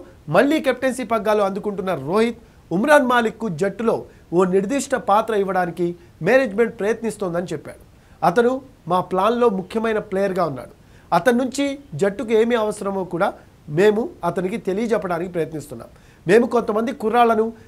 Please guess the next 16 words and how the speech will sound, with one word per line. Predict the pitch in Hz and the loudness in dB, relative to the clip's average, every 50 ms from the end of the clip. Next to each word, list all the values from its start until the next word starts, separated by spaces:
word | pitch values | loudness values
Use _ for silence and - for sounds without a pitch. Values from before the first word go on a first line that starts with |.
| - - 143 | -16 -10 0
జాతీయ | 127 196 220 254 254 269 277 269 | 4 6 8 8 6 4 0 0
జట్టు | 202 240 220 - 220 | 0 0 -2 -2 0
తరపున | 180 202 185 170 185 196 | 0 0 0 0 0 0
ఆడించాలని | 180 170 180 185 208 175 202 180 175 165 170 190 | 2 2 2 0 -2 -2 -2 -2 -2 -2 -4 -6
ప్రయత్నిస్తున్న | 143 156 165 175 175 180 196 180 - - 170 | -6 -6 -6 -6 -6 -6 -8 -8 -6 -6 -6
మాట | 160 151 147 151 | -4 -4 -4 -4
వాస్తవమే. | 185 156 143 151 143 - - - 113 - - - - - - - - - - | -4 -4 -6 -6 -8 -8 -10 -12 -12 -14 -20 -20 -20 -20 -20 -20 -18 -10 -6
ఉమ్రాన్ | 156 175 214 233 247 240 233 | -2 2 2 4 4 2 0
ఖచ్చితంగా | 233 214 208 208 220 - 233 214 214 220 | 0 -2 -4 -4 -4 -4 -2 -2 0 2
అందులో | 214 202 190 190 196 196 | 0 2 2 0 0 0
ఒకడు" | 170 156 151 - 147 120 - - - | 0 -2 -4 -6 -8 -10 -10 -6 -2
అని | 165 185 214 233 262 - - - - - | 0 0 0 0 -2 -6 -14 -18 -6 0
రోహిత్ | 160 220 233 247 240 - | 4 4 4 4 2 0
పేర్కొన్నాడు. | 196 180 165 - 160 131 120 - - - - - - - - - - | -4 -4 -4 -4 -8 -10 -10 -12 -16 -20 -20 -20 -20 -20 -20 -10 -2
ప్రపంచ | - - - 294 294 285 294 277 | 0 2 4 4 4 4 2 0
కప్ | - 262 254 262 254 | 0 0 0 0 -2